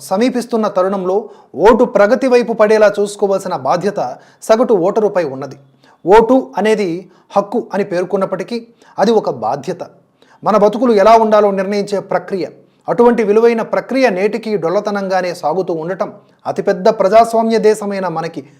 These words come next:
గొడ్డలిపెట్టు లాంటిది. ఎన్నికల సమయంలోనే ఉచితాల మీద ఓటర్ల మధ్య చర్చ జరగాల్సిన అవసరం ఉన్నది. ఇది ప్రస్తుతం మన దేశంలో, మరీ ముఖ్యంగా మన తెలుగు రాష్ట్రాల్లో హద్దుమీరింది.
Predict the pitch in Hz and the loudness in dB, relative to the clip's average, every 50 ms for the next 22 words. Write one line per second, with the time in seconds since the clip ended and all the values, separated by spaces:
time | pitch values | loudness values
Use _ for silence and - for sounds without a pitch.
0 | _ _ _ _ 127 139 147 147 175 196 190 - 170 156 - 151 123 120 117 - | _ _ _ _ -8 -8 -4 -2 0 -2 0 -2 -4 -6 -6 -8 -8 -8 -10 -14
1 | - - - - _ _ _ - 160 208 233 269 269 277 247 233 233 208 196 202 | -18 -20 -20 -20 _ _ _ -4 0 2 2 2 2 2 2 2 0 -2 -2 -2
2 | 208 202 190 185 175 175 180 196 226 - - - - _ - 196 - - 220 262 | -2 0 0 0 0 -2 -2 -4 -6 -8 -12 -20 -12 _ -6 -4 -4 -2 2 4
3 | 240 226 214 202 196 190 202 196 160 156 151 151 151 175 190 - 214 208 202 180 | 4 4 4 0 0 0 2 2 2 0 0 0 -2 0 0 2 0 0 0 0
4 | 175 160 147 180 165 170 - 175 165 175 220 202 160 165 165 175 180 202 208 208 | -2 -4 -6 -8 -8 -8 -8 -10 -6 -4 -4 -4 -2 -2 -2 0 2 2 2 0
5 | 208 214 202 190 - 135 135 165 170 - 214 196 170 - 139 131 - - - _ | 0 -4 -10 -8 -8 -8 -8 -8 -6 -6 -6 -6 -6 -8 -10 -12 -14 -16 -20 _
6 | _ _ _ _ _ _ - 233 220 240 - - 202 202 202 254 - 262 247 226 | _ _ _ _ _ _ 0 2 2 2 4 2 2 2 0 -2 -2 0 0 0
7 | 208 202 190 175 196 220 214 240 220 214 226 226 196 190 220 240 226 214 - - | 0 0 0 2 0 0 0 0 0 2 2 2 2 0 0 0 -2 -2 -4 -4
8 | 220 220 220 233 220 208 196 - 190 190 226 226 240 233 220 208 - - - 180 | -4 -4 -2 -2 -2 -4 -4 -4 -2 -2 0 2 4 4 4 2 0 -4 -4 -2
9 | 190 190 190 185 180 190 214 233 226 226 - - - - - _ _ - 190 202 | 0 0 2 2 2 4 6 6 6 4 2 -6 -18 -20 -20 _ _ -2 0 0
10 | 190 190 262 226 220 208 190 175 165 151 156 165 156 117 - | 2 2 2 2 2 2 2 0 -4 -4 -6 -6 -6 -8 -10